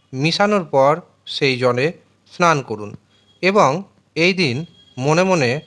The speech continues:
গণেশ পুজোর সংকল্প করুন, অথবা যে মন্দিরে গণেশ পুজো হচ্ছে, সেই মন্দিরে আপনি অবশ্যই অঞ্জলি দিবেন। সেখানে আপনি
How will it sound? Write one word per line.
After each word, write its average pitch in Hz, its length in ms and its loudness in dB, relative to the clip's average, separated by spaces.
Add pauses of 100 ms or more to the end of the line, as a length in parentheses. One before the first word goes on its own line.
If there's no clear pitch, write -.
(340)
গণেশ 147 460 2
পুজোর 135 360 -2 (320)
সংকল্প 175 600 0
করুন, 101 300 -8 (480)
অথবা 180 400 4 (580)
যে 135 240 0 (100)
মন্দিরে 151 500 0 (440)
গণেশ 156 460 2
পুজো 160 260 -2
হচ্ছে, 123 340 -8 (520)
সেই 175 280 2
মন্দিরে 135 440 0
আপনি 131 280 -2 (460)
অবশ্যই 156 580 0 (400)
অঞ্জলি 135 560 0 (360)
দিবেন। 110 360 -4 (480)
সেখানে 202 340 0
আপনি 208 280 -2